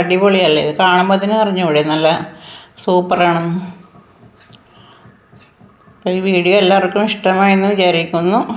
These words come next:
റെസിപ്പി ഇഷ്ടമായാൽ ലൈക്ക് ചെയ്യുക, കമന്റ് ചെയ്യുക,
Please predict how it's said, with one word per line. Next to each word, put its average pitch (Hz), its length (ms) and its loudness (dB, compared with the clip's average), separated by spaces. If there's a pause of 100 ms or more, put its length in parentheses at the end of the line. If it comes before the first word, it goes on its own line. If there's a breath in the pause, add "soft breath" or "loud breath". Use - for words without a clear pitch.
(1000 loud breath)
റെസിപ്പി 180 400 -4
ഇഷ്ടമായാൽ 196 680 2 (140)
ലൈക്ക് 170 340 0
ചെയ്യുക, 180 240 2 (100)
കമന്റ് 175 360 0
ചെയ്യുക, 180 360 0